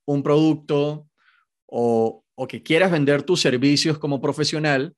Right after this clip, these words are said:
vas a necesitar saber cómo empezar un proceso de ventas. También necesitas saber, eh, dónde buscar esos clientes potenciales, esos clientes con los que deseas trabajar.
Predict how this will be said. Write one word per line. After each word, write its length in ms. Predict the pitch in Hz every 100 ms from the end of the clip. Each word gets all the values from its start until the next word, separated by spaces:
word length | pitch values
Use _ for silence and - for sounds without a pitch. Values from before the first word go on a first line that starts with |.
| _ _ _ _ _ _ _ _ -
vas 420 | 123 160 180 196
a 160 | - 165
necesitar 580 | 147 147 135 - 131
saber 580 | 139 151 143 143 143 139 _
cómo 640 | - 156 160 165 165 165 _ _
empezar 880 | 143 131 - 127 123 165 156 160 151 143
un 140 | 139
proceso 440 | 135 131 135 147
de 100 | 135
ventas. 540 | 123 127 117 78 110 _ _ _ _ _ -
También 280 | 110 120 147
necesitas 480 | 143 135 127 156
saber, 520 | 143 127 135 147 151 151 _ _ _
eh, 240 | 113 107 -
dónde 420 | 135 135 185 202
buscar 320 | 175 143 156
esos 220 | 156 180
clientes 760 | - 143 139 135 160 165 151 _ _ _ _ _
potenciales, 680 | 143 139 127 120 180 165 131
esos 260 | 127 175 151
clientes 800 | 139 135 135 151 160 156 - _ _ _
con 140 | - 139
los 100 | 131
que 380 | 139 127 120 - _ _
deseas 480 | 135 135 185 185 151
trabajar. 560 | 143 120 117 131 110